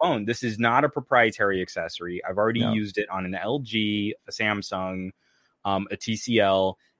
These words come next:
Speaker 2: P C.
Speaker 1: and on a laptop.
Speaker 2: Yeah, yeah.
Speaker 1: And it, it just shows up as a screen. So it just becomes as, as, as versatile as
Speaker 2: It's an
Speaker 1: one of my
Speaker 2: external
Speaker 1: portable
Speaker 2: display.
Speaker 1: mo-, portable
Speaker 2: Yeah.
Speaker 1: monitors.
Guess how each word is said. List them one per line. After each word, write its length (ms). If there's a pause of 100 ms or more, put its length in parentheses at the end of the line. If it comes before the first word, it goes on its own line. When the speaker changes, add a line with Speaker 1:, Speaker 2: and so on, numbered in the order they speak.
(140)
Speaker 2:
P 200
C. 60
Speaker 1:
and 360 (600)
on 640 (160)
a 80
laptop. 640 (260)
Speaker 2:
Yeah, 160
yeah. 100 (540)
Speaker 1:
And 380 (160)
it, 160 (140)
it 160
just 460 (220)
shows 640
up 180
as 140
a 80
screen. 460
So 320
it 180
just 260
becomes 800 (580)
as, 600 (120)
as, 300
as 220
versatile 880 (340)
as 160
Speaker 2:
It's 40
an 60
Speaker 1:
one 100
of 60
my 80
Speaker 2:
external 140
Speaker 1:
portable 340
Speaker 2:
display. 140
Speaker 1:
mo-, 140 (220)
portable 360
Speaker 2:
Yeah. 60
Speaker 1:
monitors. 580